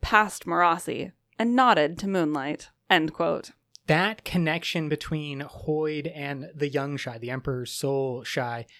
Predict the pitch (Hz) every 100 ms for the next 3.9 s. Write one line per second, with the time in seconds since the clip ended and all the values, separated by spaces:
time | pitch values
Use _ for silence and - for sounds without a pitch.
0 | _ _ - 151 160 - 165 151 143 -
1 | 143 120 - - 131 - - - - 147
2 | 151 - 165 151 - 151 143 135 127 143
3 | 143 135 143 139 - 143 135 131